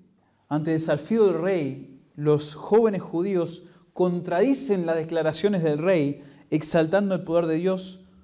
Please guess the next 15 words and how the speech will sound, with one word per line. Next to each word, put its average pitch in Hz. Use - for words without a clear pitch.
sobre 208
el 156
poder 147
de 165
Nabucodonosor. 135
"La 147
mano 220
de 175
Dios", 196
estaban 135
diciendo 131
ellos, 135
"es 156
más 180
poderosa 160